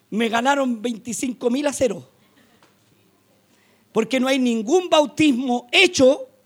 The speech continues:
bajo los títulos, ninguno. Algunos dicen, "¿Cómo la paloma?". No, ese fue señal pa' Juan. Que la paloma descendió, que se escuchó la voz, esa es señal pa' Juan.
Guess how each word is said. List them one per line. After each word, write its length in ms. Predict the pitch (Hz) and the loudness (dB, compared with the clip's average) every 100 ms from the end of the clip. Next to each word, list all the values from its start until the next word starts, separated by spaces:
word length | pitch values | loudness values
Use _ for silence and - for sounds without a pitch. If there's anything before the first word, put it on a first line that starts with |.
| _ _ | _ _
bajo 400 | 175 226 - 247 | -2 -2 2 0
los 180 | 220 226 | 0 -4
títulos, 500 | 247 185 165 135 - - | -10 -8 -10 -10 -16 -12
ninguno. 840 | 190 208 190 180 269 254 180 127 _ _ _ _ _ _ _ _ _ _ _ _ _ _ _ _ _ _ _ - | -4 -2 -2 0 2 2 0 -4 _ _ _ _ _ _ _ _ _ _ _ _ _ _ _ _ _ _ _ -4
Algunos 360 | 202 214 277 262 | -2 0 0 0
dicen, 300 | 247 254 214 | -2 -6 -4
"¿Cómo 340 | 285 302 311 | 2 4 4
la 140 | 285 | 0
paloma?". 380 | 247 262 277 269 | -2 2 2 2
No, 140 | 214 220 | -2 -2
ese 200 | 220 254 | 0 0
fue 180 | 247 | 0
señal 400 | 220 233 208 247 | -2 -4 -4 -6
pa' 120 | - 190 | -6 -10
Juan. 360 | 202 175 131 - _ _ _ _ | -8 -10 -12 -18 _ _ _ _
Que 120 | - | -2
la 140 | 202 190 | 0 0
paloma 360 | 202 214 226 | 0 0 -2
descendió, 580 | 208 190 208 180 233 262 | -4 -6 -6 -2 0 0
que 100 | 233 | 0
se 120 | 196 | -6
escuchó 300 | 202 208 208 | -6 -4 -2
la 120 | 196 185 | 0 2
voz, 260 | 277 285 - | 2 0 -2
esa 200 | 247 233 | -4 -2
es 80 | 214 | -4
señal 440 | 220 190 262 262 | -4 0 -2 -2
pa' 100 | 285 | -6
Juan. 300 | 233 240 208 | -4 -8 -8